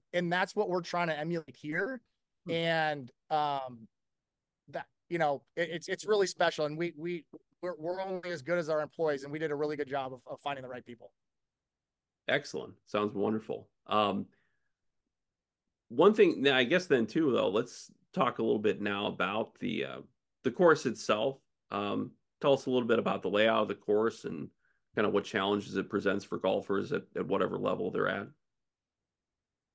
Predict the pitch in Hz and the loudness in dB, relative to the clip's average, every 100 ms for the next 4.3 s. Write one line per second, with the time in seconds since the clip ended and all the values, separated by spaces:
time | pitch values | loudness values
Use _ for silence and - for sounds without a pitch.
0 | _ 202 269 - 233 220 196 - 190 180 | _ 0 0 0 2 4 2 2 4 4
1 | 165 - 160 240 254 196 190 180 - 180 | 0 -4 -2 -2 -2 -2 -2 -2 -2 -2
2 | 160 147 165 - - 147 139 135 147 - | -2 2 2 2 -2 0 2 -2 -4 -4
3 | 165 156 156 151 147 151 147 143 139 139 | -4 -2 0 0 -2 -2 2 2 0 -2
4 | - 147 151 | -4 0 0